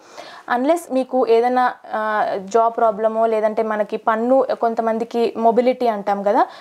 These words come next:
లేకపోతే చిగుర్ల ప్రాబ్లమ్స్ అంటాం కదా, అలాంటివి ఉన్నాయి అంటే తప్ప మనం ఆర్థోడాంటిక్ ట్రీట్మెంట్, బ్రేసెస్ అనేది మనం ఏ ఏజ్ వరకు అయినా సరే చేసుకోవచ్చు.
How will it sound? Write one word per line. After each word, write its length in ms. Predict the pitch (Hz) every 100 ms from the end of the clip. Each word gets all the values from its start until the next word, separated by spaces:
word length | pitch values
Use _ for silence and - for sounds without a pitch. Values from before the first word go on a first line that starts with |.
| -
లేకపోతే 200 | 233 226
చిగుర్ల 440 | 247 285 247 254 254
ప్రాబ్లమ్స్ 560 | 247 214 202 208 208
అంటాం 260 | 208 190 190
కదా, 240 | 185 233 349 _ 262
అలాంటివి 480 | 233 254 262 269 262
ఉన్నాయి 340 | 240 254 285
అంటే 260 | 220 220 233
తప్ప 320 | 220 196 226 247 - - - -
మనం 180 | 254 254
ఆర్థోడాంటిక్ 680 | 233 240 262 262 254 262 -
ట్రీట్మెంట్, 440 | 214 - 190 190
బ్రేసెస్ 360 | 240 247 269 262
అనేది 280 | 226 220
మనం 240 | 294 285 240
ఏ 140 | 240 269 262
ఏజ్ 120 | 226
వరకు 240 | 214 202 208
అయినా 140 | 196
సరే 260 | 202 214 349 247
చేసుకోవచ్చు. 520 | 185 - 156 -